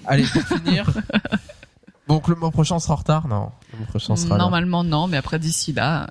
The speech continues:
Speaker 2: <laughs>
Speaker 1: Pour finir, quelques commentaires iTunes. Merci à Nicolas Thénard, euh, qui nous dit que c'est le premier podcast qu'il écoute et, et, euh, qu'il est pas déçu. Alors, c'est le premier épisode qu'il écoute, là, le numéro quatorze.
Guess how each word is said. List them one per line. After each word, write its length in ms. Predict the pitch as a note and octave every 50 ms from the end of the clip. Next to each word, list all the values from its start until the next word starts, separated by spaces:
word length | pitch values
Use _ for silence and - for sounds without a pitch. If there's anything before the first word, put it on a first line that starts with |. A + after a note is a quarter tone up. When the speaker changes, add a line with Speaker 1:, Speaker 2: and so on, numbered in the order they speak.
| F3 - -
Speaker 2:
<laughs> 180 | - F#3 -
Speaker 1:
Pour 140 | - F3 D#3+
finir, 260 | - - G3 F#3+ G3
quelques 220 | G3 F#3 F3 - -
commentaires 440 | - F#3 E3+ E3+ E3 F3+ E3+ D#3+ D#3
iTunes. 340 | D#3+ D#3+ - - D#3+ D#3 D#3 - -
Merci 380 | C#3+ C#3+ C#3+ - - - E3+
à 180 | A#2+ A#2+ B2+ B2+
Nicolas 480 | B2+ C3 D3 D#3+ - - D3+ D3 D#3+ E3
Thénard, 480 | - D#3+ B2+ A#2+ A2+ A2+ C#3 D#3+ C3
euh, 100 | A2 G#2+
qui 200 | G#2 - - A2+
nous 140 | A2+ A#2 A2+
dit 260 | A2 A#2+ B2+ B2 - - - - _ _ _ _ _ _ _ _ _
que 300 | - C#3 C3+ B2+ B2+ B2
c'est 280 | A#2+ - - - C3 B2
le 120 | A#2+ A#2+
premier 220 | - - D#3+ E3+ F3+
podcast 380 | - E3 D#3 - F3 E3 - -
qu'il 120 | - C#3
écoute 380 | C#3+ C#3 - - D3+ - - C#3+
et, 120 | F2 - _ _
et, 360 | B2+ C3 B2+ B2 B2 B2 - - - - _ -
euh, 200 | A#2 A2+ A2 -
qu'il 200 | - - - A#2+
est 40 | A2
pas 160 | - - D#3
déçu. 420 | D3 C3+ C3 B2+ - - A#2+ D#3 D#3+ F3 -
Alors, 200 | F#2+ F2 - -
c'est 140 | - - G#2
le 80 | G#2
premier 320 | - - - A#2+ A#2+ A2 G#2+
épisode 280 | G#2+ - - A2+ -
qu'il 320 | - - - A#2 A2 G2+ G#2 G#2 - - - A2 G2+ G#2
écoute, 380 | G2+ - - - - - -
là, 160 | - A2+ C#3 D#3 - _ _ _ _ _ _ _ _ _ - -
le 200 | - G2+ G2+ G#2
numéro 360 | G#2 G#2 G#2+ G#2+ G#2 G#2 A2
quatorze. 520 | - - F#2+ - - - C3 C3+ C3 -